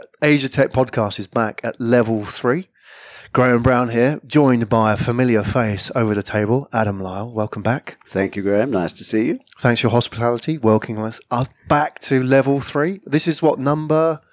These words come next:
Speaker 1: four?
Speaker 2: Number four in the series, yeah.
Speaker 1: Yeah. So we've
Speaker 2: We're
Speaker 1: had a
Speaker 2: going
Speaker 1: good
Speaker 2: for
Speaker 1: chat up until now, talking about corporate innovation. So it makes sense now that we bridge that conversation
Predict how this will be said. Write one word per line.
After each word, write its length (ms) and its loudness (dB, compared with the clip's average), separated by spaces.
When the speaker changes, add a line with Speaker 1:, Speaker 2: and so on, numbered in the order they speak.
Speaker 1:
four? 340 2
Speaker 2:
Number 180 4
four 240 4
in 60 0
the 80 -4
series, 380 -6
yeah. 200 -6
Speaker 1:
Yeah. 300 0
So 120 2
we've 60 4
Speaker 2:
We're 40 2
Speaker 1:
had 100 4
a 40 0
Speaker 2:
going 40 -2
Speaker 1:
good 160 4
Speaker 2:
for 60 -4
Speaker 1:
chat 120 4
up 140 -6
until 320 -4
now, 220 -2
talking 320 -4
about 340 -4
corporate 340 0
innovation. 520 -2
So 200 2
it 40 2
makes 240 2
sense 320 0
now 320 2
that 160 0
we 340 2
bridge 540 2
that 180 4
conversation 960 0